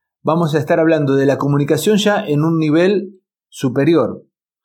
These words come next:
Veremos la oratoria, un arte que se aprende,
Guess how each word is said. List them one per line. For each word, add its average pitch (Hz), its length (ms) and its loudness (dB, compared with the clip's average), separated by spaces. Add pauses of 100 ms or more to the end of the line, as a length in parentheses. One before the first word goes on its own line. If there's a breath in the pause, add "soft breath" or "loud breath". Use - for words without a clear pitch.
(240)
Veremos 151 400 0
la 143 120 0
oratoria, 135 600 0
un 135 180 -4
arte 139 240 -2
que 117 80 -4
se 131 80 -4
aprende, 151 640 0